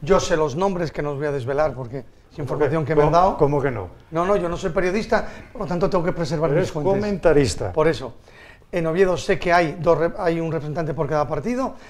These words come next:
Speaker 1: sé que, eh, un representante
Speaker 2: ¿Pero
Speaker 1: de un
Speaker 2: te refieres
Speaker 1: partido
Speaker 2: al Partido Popular y Ciudadanos o
Speaker 1: Sí.
Speaker 2: también en
Speaker 1: Po-,
Speaker 2: el psoe?
Speaker 1: Popular y Ciudadanos.
Speaker 2: Ujú.
Speaker 1: Yo lo que han hecho con el psoe no lo sé. Yo sé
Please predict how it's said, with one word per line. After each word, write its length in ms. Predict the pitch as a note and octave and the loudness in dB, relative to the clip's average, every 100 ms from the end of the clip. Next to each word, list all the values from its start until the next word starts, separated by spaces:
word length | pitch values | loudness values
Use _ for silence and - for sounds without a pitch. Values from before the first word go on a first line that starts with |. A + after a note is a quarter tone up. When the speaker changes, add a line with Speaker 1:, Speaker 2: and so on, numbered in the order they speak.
| - | -14
Speaker 1:
sé 260 | - G3+ | -2 0
que, 260 | - D#3+ C#3 - - _ _ | 0 -2 -4 -8 -20 _ _
eh, 520 | F#3+ D#3+ D#3 D#3 - - _ _ - | 0 2 2 0 -4 -16 _ _ 0
un 160 | A3 | 2
representante 520 | F3+ F#3 D3 E3 E3+ E3 | 4 0 -4 -4 0 2
Speaker 2:
¿Pero 120 | D#3+ | 2
Speaker 1:
de 60 | |
un 60 | E3 | 6
Speaker 2:
te 40 | |
refieres 300 | E3+ F#3 G3 F#3+ | 6 8 8 8
Speaker 1:
partido 120 | F#3 | 4
Speaker 2:
al 60 | F3 | 2
Partido 400 | F3 - F#3+ F3 | 2 0 0 -2
Popular 360 | F3 F3 F3 | -2 0 0
y 60 | D#3+ | 0
Ciudadanos 480 | F3 E3+ F#3+ F3+ F3 | 0 2 2 0 -2
o 40 | |
Speaker 1:
Sí. 40 | E3 | 0
Speaker 2:
también 680 | D3+ E3+ F3 E3+ D#3+ D#3 D3+ | 0 0 0 -2 -4 -6 -6
en 100 | D3+ | -4
Speaker 1:
Po-, 100 | D3 | -4
Speaker 2:
el 80 | B2+ | -2
psoe? 340 | F#3 A2+ A2+ - - | -4 -4 -6 -10 0
Speaker 1:
Popular 380 | F#3+ E3+ F#3 A#3+ | 2 4 2 -2
y 40 | |
Ciudadanos. 500 | D#3+ D#3 C3 A#2+ - - _ - | -2 -4 -4 -10 -16 -20 _ -10
Speaker 2:
Ujú. 180 | B2 | -6
Speaker 1:
Yo 140 | D3+ F#3+ | 0 2
lo 80 | G3 | 2
que 80 | |
han 80 | G3 | 0
hecho 140 | F#3+ E3+ | -2 -2
con 80 | E3+ | -4
el 60 | |
psoe 200 | - F#3+ | -2 -2
no 100 | D#3+ | 0
lo 100 | D#3+ | -2
sé. 180 | C3 C3 - - - | -4 -10 -16 -20 -6
Yo 180 | D3+ E3 | -2 -2
sé 260 | E3+ C#3 | -2 -4